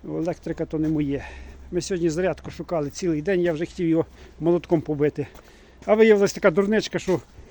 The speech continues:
тут якась така хитра система, що через цю лампочку, якщо її там нема,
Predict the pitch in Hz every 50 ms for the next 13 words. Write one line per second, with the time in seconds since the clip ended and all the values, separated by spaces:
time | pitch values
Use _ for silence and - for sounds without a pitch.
0 | - - - - 175 196 180 - 185 - - 147 - - - - - 170 - 202
1 | 180 - - 185 - - 226 240 220 185 165 - - 156 - - - - - -
2 | - - - - - - 196 196 196 180 - - 247 208 196 214 226 240 - 247
3 | - - - 214 180 170 - - 208 196 190 190 - 185 180 180 185 190 220 247
4 | 233